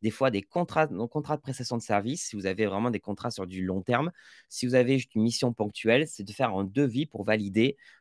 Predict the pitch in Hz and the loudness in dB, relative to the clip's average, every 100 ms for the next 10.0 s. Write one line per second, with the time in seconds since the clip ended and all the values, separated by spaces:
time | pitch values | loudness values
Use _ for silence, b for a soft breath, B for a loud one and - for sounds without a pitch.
0 | _ 104 95 92 92 90 90 87 85 87 | _ 0 2 4 2 0 -2 -4 -4 -6
1 | - 95 104 104 117 107 - 123 139 - | -6 0 0 2 2 2 -2 0 0 -2
2 | _ 131 147 151 - 101 101 98 98 104 | _ 2 2 2 -2 -2 0 0 -2 -2
3 | 104 110 101 90 90 110 120 131 - 110 | -4 -4 -6 -6 -4 2 4 4 2 2
4 | 123 104 90 104 107 104 95 117 135 110 | 2 2 2 0 0 -6 -6 -4 -2 2
5 | 107 127 107 95 92 90 90 107 101 95 | 2 2 0 0 -2 -4 -4 -6 -6 -10
6 | - 117 - - _ _ _ _ _ _ | -8 -8 -8 -12 _ _ _ _ _ _
7 | _ _ _ _ B B B B B B | _ _ _ _ B B B B B B
8 | _ _ _ 117 165 185 165 208 214 156 | _ _ _ 6 6 6 2 0 -2 0
9 | 175 170 165 143 196 - 127 127 131 | 4 4 2 0 -2 4 6 6 6